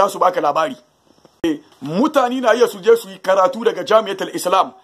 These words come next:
she sun zo irin wurin su Malam Rashad sun deki kuma wurin su karatu kuma kadan.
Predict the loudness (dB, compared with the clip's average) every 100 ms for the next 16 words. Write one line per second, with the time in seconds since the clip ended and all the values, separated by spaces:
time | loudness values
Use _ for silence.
0 | _ _ -2 -2 -2 -6 0 0 0 -6
1 | -6 -6 -4 0 0 0 -4 -2 -4 -6
2 | -8 -6 -6 0 0 0 -6 -2 -2 -4
3 | -6 -4 -4 -8